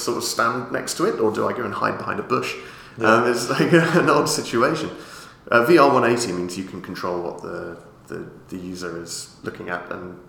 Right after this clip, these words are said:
Speaker 1: then actually direct an experience with a little more control.
Speaker 2: Yeah. The three sixty stuff maybe lends itself slightly more to less linear narratives and
Speaker 1: Mm.
Speaker 2: things we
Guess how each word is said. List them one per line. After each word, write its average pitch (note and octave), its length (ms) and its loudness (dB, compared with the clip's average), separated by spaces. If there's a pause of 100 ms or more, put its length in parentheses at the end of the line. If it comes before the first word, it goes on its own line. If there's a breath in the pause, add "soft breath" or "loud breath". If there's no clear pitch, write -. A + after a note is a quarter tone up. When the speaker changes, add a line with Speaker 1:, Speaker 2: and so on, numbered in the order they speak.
(460)
Speaker 1:
then B2 240 4
actually G#2+ 360 0
direct F#2+ 500 -2
an F2+ 140 -6
experience F2+ 600 -8
with F2+ 120 -8
a - 20 -8
little F2+ 180 -8
more F2+ 180 -12
control. - 440 -12 (120)
Speaker 2:
Yeah. G2 280 -4 (640 loud breath)
The A2 380 0
three B2+ 220 -2
sixty - 320 -4
stuff - 380 -8
maybe F#2+ 180 -6
lends F#2+ 320 -6
itself F#2 380 -8
slightly F#2+ 340 -8
more F#2+ 340 -6
to E2+ 460 -12 (480)
less F#2+ 380 -8
linear F2+ 300 -10
narratives E2+ 800 -12
and - 320 -10
Speaker 1:
Mm. - 40 -16
Speaker 2:
things F2+ 400 -14
we F2+ 80 -18